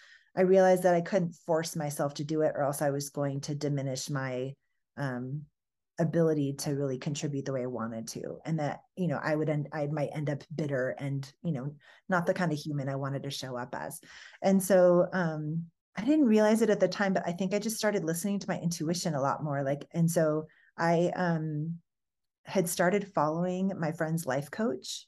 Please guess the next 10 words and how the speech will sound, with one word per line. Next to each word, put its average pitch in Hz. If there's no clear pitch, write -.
um, 151
on 151
Facebook. 170
And 185
I 185
wasn't 196
on 196
Facebook 180
very 165
often, 202